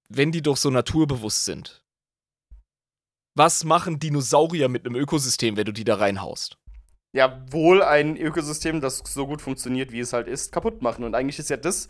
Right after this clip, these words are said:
Speaker 2: genau etwas, was sie vermeiden wollen. Die Ökosysteme
Speaker 1: Das ist
Speaker 2: zerstören. Ja.
Speaker 1: Ja, das ist einfach, das ist ein bisschen haarig für mich. Also, ich fänd's fast cooler und irgendwie auch forty K-iger,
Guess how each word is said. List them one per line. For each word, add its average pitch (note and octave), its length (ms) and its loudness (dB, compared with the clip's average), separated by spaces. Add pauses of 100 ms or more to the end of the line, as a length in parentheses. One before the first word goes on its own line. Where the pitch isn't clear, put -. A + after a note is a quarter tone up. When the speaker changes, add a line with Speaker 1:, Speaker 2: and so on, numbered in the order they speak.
(460)
Speaker 2:
genau D#3+ 600 2
etwas, D#3 260 -2
was D#3 120 0
sie D#3+ 80 -6
vermeiden D#3+ 460 4
wollen. G#2+ 360 -6 (680)
Die C#3+ 80 -4
Ökosysteme C3+ 480 0
Speaker 1:
Das B2 120 0
ist C3+ 200 -2
Speaker 2:
zerstören. A2+ 420 -4
Ja. A#2+ 220 -8 (160)
Speaker 1:
Ja, B2+ 260 6
das C3+ 120 0
ist B2+ 80 -6
einfach, C3 340 2
das C3+ 180 -2
ist D#3 60 -2
ein F#3+ 60 -2
bisschen C3+ 540 -2 (360)
haarig A#2 400 4
für G2+ 120 -10
mich. E2 260 -10
Also, B2 240 4 (720)
ich D3+ 120 -2
fänd's G#3 380 2
fast - 380 0
cooler E3+ 500 4 (720)
und C#3 400 2 (680)
irgendwie F3+ 260 4
auch E3+ 100 2
forty D3 300 2
K-iger, C3 560 4